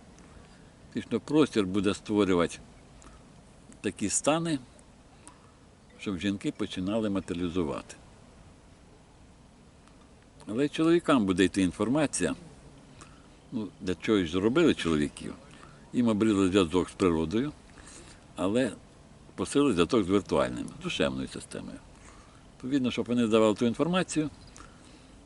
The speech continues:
яка не прописана ще в проявленому світі, а віртуальну. І щоб жінка вже вибирала з цієї інформації, якою вона володіє, і ту віртуальну інформацію, як-, душевну, яку дає чоловік.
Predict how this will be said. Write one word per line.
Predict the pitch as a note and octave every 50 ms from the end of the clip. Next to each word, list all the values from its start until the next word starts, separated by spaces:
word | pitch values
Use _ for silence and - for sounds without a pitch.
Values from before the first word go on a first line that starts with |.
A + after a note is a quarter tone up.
| - - - G#2+
яка | A2 A2 - - B2 A#2
не | A2+ A#2 A2+
прописана | - A2+ A#2 - - - C#3+ B2 - - G2+ F#2+ F2+ E2+
ще | - - - F#2+ F2+
в | D#2
проявленому | - - F2+ F#2+ G2 F2+ F2 E2+ E2 E2 D#2+
світі, | - - - C#2+ C2 - - - - - - - - - - - - - - - - -
а | E3
віртуальну. | D#3 D#3 C#3+ - - G2+ C#2+ B1+ A#1+ A#1+ A1 G1+ - - - - - - - - - - - - - - - - - - - -
І | - D#3+
щоб | - - B2 A2+
жінка | D3+ F3 D#3 - B2+
вже | A2+ G2+ A2
вибирала | A2+ A2+ G#2 G#2 A2 G2+ F#2 D#2+ D2 D2 D2+ C#2 - - - - - - - - - - - - - - -
з | - -
цієї | B2 A2+
інформації, | G2+ - G#2 G2 G2+ G2 F#2+ F2 - - F#2 F2+
якою | E2 - - F#2+ F2+
вона | G2 G#2 A2+
володіє, | A#2+ C#3 D#3 E3+ E3+ F3 G3 F#3+ F#3 F3 D3+ - - - - - - - - - - - - -
і | - B2+ A#2
ту | - - C3
віртуальну | A#2+ A#2+ G#2 - B2 A2+ A2+ A2
інформацію, | G#2+ F#2+ - B2 D3 E3 E3 C#3+ - B2+ A2
як-, | F#2+ E2+ - - - - - - - - - - - - - - - - -
душевну, | - F2+ G2+ - - A#2+ G#2+ G2+ G2 F#2+
яку | F2 - - D3
дає | A2 E2+ F2 G2+ G2+
чоловік. | - - - D2 C#2 B1 - -